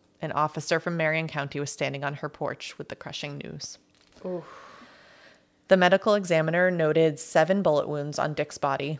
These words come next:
Speaker 1: six of which were in his side, and the one that killed him was to the back of his head. Once again.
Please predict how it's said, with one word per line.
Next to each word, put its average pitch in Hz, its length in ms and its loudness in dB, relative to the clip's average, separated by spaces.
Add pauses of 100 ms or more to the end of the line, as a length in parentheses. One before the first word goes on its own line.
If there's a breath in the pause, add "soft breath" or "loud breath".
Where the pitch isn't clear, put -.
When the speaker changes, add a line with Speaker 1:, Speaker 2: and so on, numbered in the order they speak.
Speaker 1:
six - 440 -4
of 175 160 -2
which 170 320 -2
were 156 80 -2
in 156 220 -4
his 143 160 -8
side, 156 540 0
and 156 140 -4
the 151 60 -4
one 151 200 -2
that 143 140 -10
killed 139 240 -8
him 151 180 -4
was 143 180 -8
to 160 80 -8
the 147 100 -4
back - 260 -6
of - 100 -16
his - 200 -10
head. - 240 -6 (580)
Once 160 300 -2
again. 131 320 -4